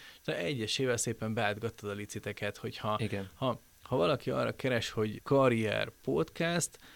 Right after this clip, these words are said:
Speaker 1: akkor ka-, hajlandók vagyunk harmincöt forintot adni a Google-nek, ha megjelenik a mi hirdetésünk, és ha rá is kattintanak, és elmennek, megnézik a Jövőt építők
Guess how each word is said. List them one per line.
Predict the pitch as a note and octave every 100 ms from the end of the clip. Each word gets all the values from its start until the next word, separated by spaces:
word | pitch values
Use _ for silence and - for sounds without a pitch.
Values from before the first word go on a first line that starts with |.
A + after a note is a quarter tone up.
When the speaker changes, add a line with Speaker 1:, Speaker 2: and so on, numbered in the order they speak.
| - -
Speaker 1:
akkor | A#2+ - - A#2 - - - - B2
ka-, | - C3 -
hajlandók | B2 C#3 C3 G#2+ G#2+
vagyunk | C3 B2+ A2
harmincöt | B2 C3 G#2+ G#2+ - A#2
forintot | - A#2 G#2+ G#2 G#2
adni | A2+ A2 G#2+
a | F#2+
Google-nek, | G2+ C3+ D#3+ D#3 C#3 A#2+ -
ha | A#2+ G#2+ G#2 G#2
megjelenik | A#2+ A#2 A2+ G#2+
a | A2+
mi | G#2+
hirdetésünk, | A2+ D3+ B2+ A2+ A2
és | B2 C3
ha | A2+ G#2
rá | A2 A2
is | -
kattintanak, | - C#3 D#3 C#3 B2+ A2+ A2
és | G2+ A#2
elmennek, | A2+ A2 G#2 G#2 -
megnézik | G#2+ G#2 G#2 G#2 C3 -
a |
Jövőt | G#2 G#2 G2+ A2
építők | G#2+ - - G#2 G2